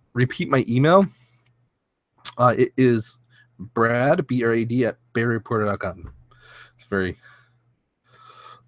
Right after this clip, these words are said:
<coughs> if you B B M me, it's easier for me to add you to the group.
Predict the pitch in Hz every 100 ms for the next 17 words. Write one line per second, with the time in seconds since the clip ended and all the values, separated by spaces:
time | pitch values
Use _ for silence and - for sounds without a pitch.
0 | - - 294 - - 135 - - _ -
1 | 123 135 127 165 143 135 120 101 - 92
2 | 110 - 104 - 104 98 98 95 95 -
3 | 92 - 92 -